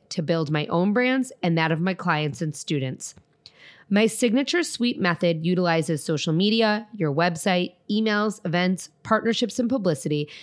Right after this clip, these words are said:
to generate and execute cost-effective, community-centric marketing strategies. If you're looking for that added layer of guidance, please reach out. There's a link in my show notes.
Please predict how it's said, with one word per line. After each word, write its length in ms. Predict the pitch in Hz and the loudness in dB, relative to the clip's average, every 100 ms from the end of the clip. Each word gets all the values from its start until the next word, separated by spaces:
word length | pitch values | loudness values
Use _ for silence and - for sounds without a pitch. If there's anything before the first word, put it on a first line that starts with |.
| - | -12
to 120 | - 202 | -4 0
generate 480 | 208 190 226 240 | 2 4 6 4
and 120 | 247 208 | 4 2
execute 580 | 165 - - 185 175 | 2 -2 0 0 0
cost-effective, 960 | - 180 170 - 226 190 160 - 160 151 | 0 2 2 0 0 0 0 0 -2 -2
community-centric 840 | - 185 175 175 190 165 143 165 - | -2 2 2 2 0 -2 -2 -4 -2
marketing 400 | 151 139 151 151 | -2 -2 -4 -4
strategies. 640 | - 147 139 135 - 202 - - _ _ _ _ _ - - _ - | -2 -2 -2 -4 -8 -12 -18 -20 _ _ _ _ _ -20 -20 _ -2
If 160 | 214 | 2
you're 100 | 226 | 4
looking 360 | 226 247 320 311 | 4 2 2 2
for 120 | 233 | 2
that 220 | 202 190 - | 2 0 2
added 320 | 160 170 170 | 2 4 2
layer 260 | 160 165 160 | 2 2 2
of 140 | 151 | 0
guidance, 520 | 165 151 160 196 214 - - _ _ | 0 2 2 0 -4 -14 -20 _ _
please 340 | - 269 262 | -2 0 2
reach 220 | 240 226 185 | 0 0 0
out. 280 | 147 147 - | 0 -2 0
There's 220 | 190 185 | 2 2
a 40 | |
link 280 | 220 220 226 | 2 2 2
in 80 | 240 | 2
my 100 | 226 | 2
show 240 | - 165 | 2 2
notes. 380 | 143 135 - - | 2 -2 -6 -16